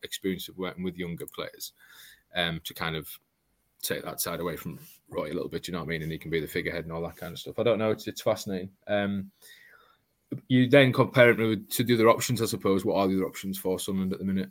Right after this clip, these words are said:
Um, Grant McCann, um, you know, Neil Warnock. Obviously, Woodgate was linked, but I don't think that would go down particularly well with the fan base.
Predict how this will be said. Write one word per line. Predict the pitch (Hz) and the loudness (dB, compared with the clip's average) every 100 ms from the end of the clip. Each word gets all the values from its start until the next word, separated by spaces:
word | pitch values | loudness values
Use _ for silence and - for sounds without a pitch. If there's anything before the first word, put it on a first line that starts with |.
| - | -8
Um, | 90 87 85 - | -6 -6 -8 -8
Grant | 101 92 | -6 -6
McCann, | 90 104 101 98 _ _ _ _ _ _ - _ - - _ | -4 -2 -2 -4 _ _ _ _ _ _ -20 _ -8 -8 _
um, | 87 87 82 80 - - - - - - - _ _ _ - - | -6 -6 -6 -8 -12 -20 -20 -20 -20 -20 -20 _ _ _ -14 -10
you | 90 | -8
know, | 87 - | -8 0
Neil | 98 98 | 2 6
Warnock. | 110 120 123 - - | 6 8 6 2 -4
Obviously, | 107 95 101 | -4 -2 0
Woodgate | 110 113 110 | 2 4 4
was | 101 98 | 4 0
linked, | 110 110 101 | 2 0 0
but | 90 | -2
I | 95 95 | -2 -6
don't | 95 92 | -6 -4
think | 90 | -4
that | 87 | -6
would | 85 | -4
go | 90 | -2
down | 92 90 | -2 -4
particularly | - 95 95 | -4 -2 0
well | 92 | -2
with | 90 | -2
the | |
fan | 98 95 | -2 0
base. | 98 98 - | 0 0 -4